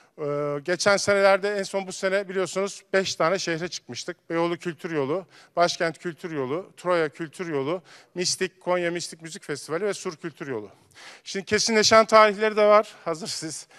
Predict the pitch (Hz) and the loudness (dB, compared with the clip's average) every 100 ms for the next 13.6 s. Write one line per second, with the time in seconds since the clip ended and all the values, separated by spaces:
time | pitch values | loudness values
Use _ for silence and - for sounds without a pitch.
0 | - - - 160 180 160 - 190 - - | -20 -20 -12 -10 -8 -8 -8 -10 -12 -18
1 | _ - _ - 170 175 190 185 180 185 | _ -20 _ -4 0 0 -2 -6 -2 0
2 | 185 180 - 185 175 185 175 180 180 165 | 2 0 -4 -6 2 6 6 4 -2 0
3 | 165 190 180 160 160 151 135 147 135 135 | 0 0 -2 -4 -4 -4 -4 0 0 0
4 | 143 190 165 _ _ - - - - 180 | -2 -4 -8 _ _ -20 -20 -20 -6 -4
5 | 185 208 - 202 190 196 - 202 196 202 | -2 -2 4 8 8 8 6 6 8 8
6 | 202 185 170 170 214 - 190 190 143 131 | 8 6 2 2 2 4 2 2 -2 -2
7 | - 131 135 - - - - - - - | -6 -6 -4 -6 -10 -16 -20 -20 -20 -20
8 | - - - - - - _ 156 175 190 | -20 -20 -20 -20 -20 -20 _ 0 4 4
9 | 196 165 160 156 156 151 147 151 202 226 | 2 0 2 2 0 -2 -4 -4 4 4
10 | 233 - 226 233 180 175 165 - - 220 | 4 2 0 2 2 2 0 -14 -2 4
11 | 277 254 196 208 262 285 - 208 220 214 | 6 4 0 -2 0 0 4 4 4 4
12 | 190 170 127 - 92 - - _ _ _ | 4 4 2 -6 -14 -14 -16 _ _ _
13 | - - _ 156 147 | -20 -20 _ -2 -2